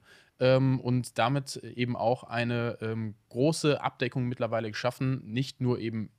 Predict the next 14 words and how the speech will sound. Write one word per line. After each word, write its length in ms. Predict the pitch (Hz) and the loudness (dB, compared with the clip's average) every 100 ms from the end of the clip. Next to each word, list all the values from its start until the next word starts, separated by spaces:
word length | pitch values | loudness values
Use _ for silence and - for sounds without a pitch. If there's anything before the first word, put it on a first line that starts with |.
| - | -10
ähm, 440 | 110 107 104 90 | -8 -6 -8 -10
mit, 320 | 107 104 - | -12 -12 -10
mit 180 | 110 101 | -10 -10
einer 240 | 95 101 98 | -8 -6 2
Grundversorgung, 760 | 131 170 147 120 127 131 117 | 4 6 4 2 2 2 0
sondern 280 | 120 135 117 | 0 0 0
eben 180 | 117 113 | -2 -2
auch, 260 | 107 - _ - - _ - | -2 -2 _ -20 -20 _ -8
ähm, 280 | 110 110 | -4 -2
mit 240 | 110 110 - | -2 -4 -8
einer, 480 | 107 110 110 107 - | -4 -2 0 -2 -4
ähm, 340 | 104 104 101 98 | -8 -6 -6 -6
sehr 180 | 98 | -6
guten, 440 | 98 160 147 131 | -4 -2 2 2